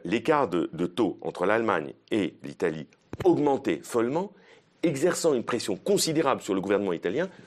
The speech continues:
contraint de démissionner. On le remplace par Mario Monti, qui, lui, implique une cure d'austérité massive, comme on dit,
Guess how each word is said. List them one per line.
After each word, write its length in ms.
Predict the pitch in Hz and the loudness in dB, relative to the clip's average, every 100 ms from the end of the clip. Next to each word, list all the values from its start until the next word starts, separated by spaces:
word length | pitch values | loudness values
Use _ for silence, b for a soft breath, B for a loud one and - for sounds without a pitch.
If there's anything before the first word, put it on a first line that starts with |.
| B - | B -4
contraint 360 | 202 196 165 135 | 0 0 0 2
de 100 | 107 | 0
démissionner. 520 | 107 107 151 196 202 B B _ - _ - | 0 -4 -2 -2 -2 B B _ -20 _ 2
On 100 | 185 | 4
le 80 | 180 | 6
remplace 340 | 160 151 127 | 4 2 2
par 140 | 104 | 0
Mario 240 | 101 101 101 | 0 2 2
Monti, 420 | 107 117 190 208 B B - | 0 -4 -4 -6 B B -6
qui, 160 | 151 | -2
lui, 360 | 165 170 151 - - _ 147 | 2 2 0 -2 -14 _ 0
implique 440 | 143 151 147 127 | 2 2 -2 -2
une 120 | 110 | -6
cure 240 | - 151 104 | -2 -2 0
d'austérité 680 | 110 - 110 104 127 - - | -2 0 -2 0 0 -2 -6
massive, 680 | 90 123 - - 220 185 85 B B B | -2 0 0 -2 -2 -2 -4 B B B
comme 200 | - 107 | -4 -2
on 60 | 107 | -2
dit, 180 | 160 | -2